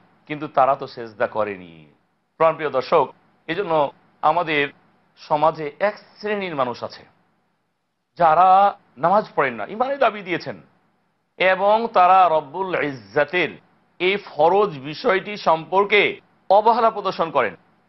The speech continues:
নামাজ পড়া থেকে দূরে থাকেন, এবং নামাজের কথা বলা হলেও তারা বিভিন্ন যুক্তি এবং উক্তি তুলে ধরেন। প্রাণপ্রিয় দর্শক, আসলে নামাজের ব্যাপারটি নিয়ে যদি আমরা আলোচনা করি, নামাজ কি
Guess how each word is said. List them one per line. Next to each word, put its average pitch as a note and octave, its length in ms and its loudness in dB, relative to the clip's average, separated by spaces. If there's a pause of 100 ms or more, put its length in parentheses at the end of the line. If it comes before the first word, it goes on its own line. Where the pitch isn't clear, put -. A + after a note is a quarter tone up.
(920)
নামাজ F#3 440 2
পড়া F#3+ 200 4
থেকে F3+ 280 -6
দূরে G#3 240 0
থাকেন, E3+ 320 -2 (720)
এবং G3 260 2
নামাজের G3 380 0
কথা G#3 260 2
বলা E3+ 360 2
হলেও E3+ 500 2 (840)
তারা F#3+ 500 6 (100)
বিভিন্ন F#3 500 -6
যুক্তি E3 540 -16
এবং F#3+ 300 0
উক্তি D#3+ 400 -12
তুলে C#3 240 -6
ধরেন। B2+ 400 -2 (140)
প্রাণপ্রিয় A#3 320 0
দর্শক, C#3+ 440 0 (760)
আসলে G#3 460 -2 (100)
নামাজের G#3 360 2
ব্যাপারটি F#3 320 -2
নিয়ে F#3 140 -10
যদি F3 140 -4
আমরা D#3+ 160 2
আলোচনা D#3+ 300 0
করি, C3 280 -4 (800)
নামাজ D#3 480 0
কি E3 340 -10